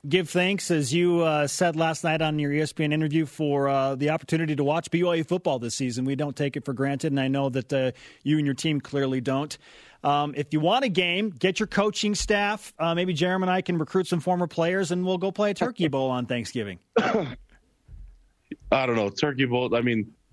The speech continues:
Speaker 2: the, the emergency rooms are really, really flying. They, they, they're,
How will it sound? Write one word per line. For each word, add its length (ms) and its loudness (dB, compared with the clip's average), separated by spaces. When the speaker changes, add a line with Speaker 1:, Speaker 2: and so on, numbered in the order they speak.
Speaker 2:
the, 120 0
the 480 -4
emergency 440 0
rooms 280 0
are 120 2
really, 360 0
really 400 0
flying. 460 0
They, 140 2
they, 180 0
they're, 260 0